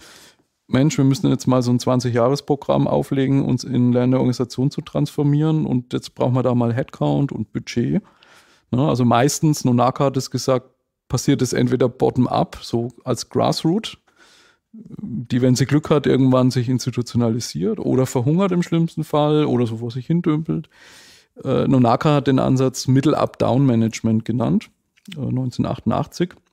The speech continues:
und hat gesagt, was eigentlich ganz gut ist, wenn du so eine Kombination hast aus Leuten, die in den mittleren Ebenen sind,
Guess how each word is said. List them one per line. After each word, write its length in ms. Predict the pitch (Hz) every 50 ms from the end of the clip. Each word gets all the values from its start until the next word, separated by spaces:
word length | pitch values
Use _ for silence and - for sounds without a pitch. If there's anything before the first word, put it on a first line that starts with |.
| _ _ _ - - - _ _ _ -
und 60 | 131
hat 100 | 127 123
gesagt, 320 | 139 127 - 139 135 - -
was 260 | 135 127 - - -
eigentlich 260 | 127 127 131 123 -
ganz 180 | - 123 113 -
gut 160 | - 156 -
ist, 180 | 175 160 -
wenn 140 | - 147 135
du 40 | 127
so 140 | 123 - 135
eine 220 | 131 131 131 123 - _ _ _ _ _ _ _ _ _ _ _
Kombination 720 | - - 131 135 131 131 131 127 123 - - 135 151 151 147
hast 240 | 151 147 - -
aus 200 | - 131 131 -
Leuten, 440 | - 123 123 127 127 135 - 143 135
die 160 | 117 - -
in 100 | 131 127
den 80 | 123 123
mittleren 460 | 123 147 - - 180 151 135 123 120
Ebenen 480 | - - 120 113 113 117 117 113 113 117
sind, 260 | 110 117 131 196 -